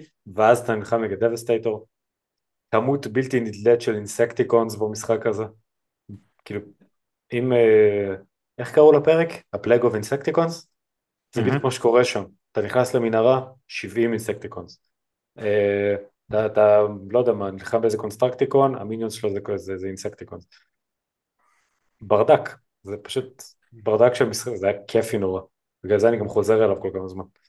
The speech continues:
Speaker 2: ולצערנו, למרות שהוא כל כך כיפי, הוא גם פחות או יותר נראה לי המשחק קונסולות האחרון שיצא, שהוא באמת עם משמעות ומעניין.
Speaker 1: כן.
Speaker 2: כאילו, גם עבר הרבה זמן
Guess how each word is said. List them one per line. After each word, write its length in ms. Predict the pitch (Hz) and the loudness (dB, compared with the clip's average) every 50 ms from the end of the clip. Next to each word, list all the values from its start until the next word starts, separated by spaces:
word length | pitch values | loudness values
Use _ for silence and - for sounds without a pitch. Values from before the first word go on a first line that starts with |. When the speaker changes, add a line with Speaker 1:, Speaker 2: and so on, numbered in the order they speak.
| _ 127 113 | _ -4 -2
Speaker 2:
ולצערנו, 800 | 117 104 104 - - - 107 107 117 147 165 151 139 143 151 143 | -2 -2 -4 -6 -2 0 2 6 6 6 6 6 6 4 2 0
למרות 320 | 117 107 107 113 117 - | 0 -2 -2 -2 -2 -2
שהוא 360 | - 127 117 113 110 - - _ | -4 -4 -2 -4 -4 -8 -10 _
כל 160 | - 120 113 - | 0 0 0 0
כך 160 | 117 104 - | -2 -6 -2
כיפי, 420 | - 170 180 180 - - 143 151 | 0 0 0 0 0 0 2 2
הוא 240 | 156 135 117 110 104 | 2 0 -4 -4 -4
גם 200 | 107 104 101 98 - _ | -2 -2 -2 -4 -8 _
פחות 180 | _ - 120 | _ 0 0
או 60 | 123 | 0
יותר 320 | 123 123 - 127 131 127 123 | 0 0 0 0 2 0 0
נראה 220 | 113 110 110 120 | -2 0 0 0
לי 100 | 127 135 | 0 0
המשחק 640 | 127 117 110 104 101 98 98 98 - - - 127 127 120 | -2 -2 -2 -4 -6 -8 -8 -10 -10 -2 2 2 2 2
קונסולות 540 | - 120 107 101 - 131 131 139 131 - - | 0 -4 -4 -2 0 2 2 2 2 2 0
האחרון 640 | 104 104 98 - - - - 107 95 98 117 139 135 | 0 0 0 -2 -4 -2 0 2 4 4 4 2 2
שיצא, 460 | - - 123 120 - - 135 139 135 | 0 0 0 -2 0 2 2 2 2
שהוא 400 | 135 - - 110 107 104 101 95 - _ _ _ _ - | 0 -4 -8 -6 -4 -4 -6 -6 -10 _ _ _ _ -18
באמת 440 | 135 117 104 98 95 101 107 110 - _ _ _ _ _ - | -12 -8 -6 -4 -2 -2 -2 -2 -4 _ _ _ _ _ -10
עם 380 | - 104 101 98 95 95 98 104 117 127 123 | -8 -6 -6 -6 -6 -8 -10 -12 -16 -14 -8
משמעות 500 | 104 104 98 - - - 92 104 123 120 110 | -6 -6 -6 -4 -4 0 2 4 4 4 4
ומעניין. 500 | 113 104 101 98 95 101 117 110 98 90 - _ _ _ _ _ _ _ _ _ _ - | 2 2 4 4 4 4 2 2 0 0 -4 _ _ _ _ _ _ _ _ _ _ -2
Speaker 1:
כן. 120 | - 95 - - - _ _ _ _ _ _ _ _ _ _ _ _ | -2 -2 -2 -4 -12 _ _ _ _ _ _ _ _ _ _ _ _
Speaker 2:
כאילו, 420 | - 98 95 92 90 87 87 87 90 95 _ _ _ _ _ _ _ _ _ _ _ _ _ _ _ _ _ - | -14 -14 -12 -12 -14 -16 -16 -18 -20 -20 _ _ _ _ _ _ _ _ _ _ _ _ _ _ _ _ _ 2
גם 100 | 107 110 | 4 4
עבר 160 | 117 113 107 117 | 4 6 6 6
הרבה 360 | 110 110 101 95 101 110 104 | 6 6 6 6 4 2 2
זמן 400 | 101 104 107 104 107 104 101 | 2 2 2 2 2 2 0